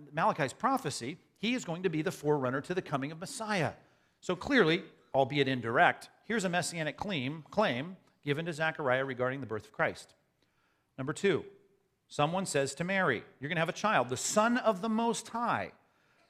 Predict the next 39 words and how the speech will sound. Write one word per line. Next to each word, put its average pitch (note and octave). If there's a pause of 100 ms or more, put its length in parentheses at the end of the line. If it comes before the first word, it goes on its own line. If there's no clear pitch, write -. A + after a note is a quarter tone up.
(280)
and B2
he'll A#2+
occupy E3
the C3
throne E3
of E3
his C#3+
father D3+
David." C#3 (100)
Now, B2+
who D3+
said D3
that? D3
Number C3
two, B2+ (1120)
Gabriel. C3+ (600)
Gabriel. A2+ (1200)
Gabriel. B2 (360)
Jot B2
that G#2+
down. G#2 (1120)
So C#3+
Gabriel C#3+
says A2
it. F#2
So, C#3
so G3
far D3+
I D#3
got D3+
two A#3+
angels, F#3
one F3
talking F3
to E3+
the D3+
mom, D3
one E3+
talking D#3+